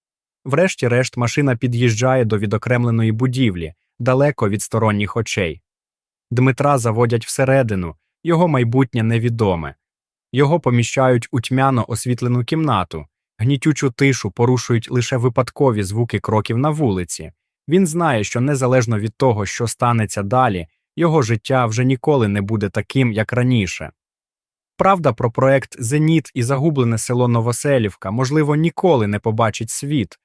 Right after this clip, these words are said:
але Дмитро чіпляється за крихту надії, що його зусилля не були марними. Ув'язнення Дмитра тягнеться днями, кожна мить зливається з наступною в кімнаті без вікон,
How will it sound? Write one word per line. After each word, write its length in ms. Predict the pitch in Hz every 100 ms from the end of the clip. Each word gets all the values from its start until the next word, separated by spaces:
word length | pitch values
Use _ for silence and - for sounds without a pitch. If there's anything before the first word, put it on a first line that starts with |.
| _ -
але 220 | 143 135
Дмитро 420 | 117 123 - 143
чіпляється 640 | - 120 131 127 104 - 101
за 160 | 127
крихту 400 | - 131 120 135
надії, 580 | 127 131 135 123 90 78 _ _
що 220 | - 160
його 280 | 147 127 131
зусилля 640 | 113 120 - 139 123 101
не 140 | 123 135
були 300 | 117 113 107
марними. 600 | 110 104 87 90 80 - _ _ _ -
Ув'язнення 640 | 135 160 190 143 131 127
Дмитра 460 | 113 131 - 139 123
тягнеться 560 | 139 135 120 117 127
днями, 520 | 113 131 127 98 85 - _ _
кожна 400 | - 170 127 131
мить 320 | 123 135 131 117
зливається 580 | 110 127 127 123 - 113
з 60 |
наступною 640 | 120 127 - 147 131 107 101
в 80 | -
кімнаті 500 | 127 127 127 120 120
без 320 | 139 160 131
вікон, 460 | 147 160 - 95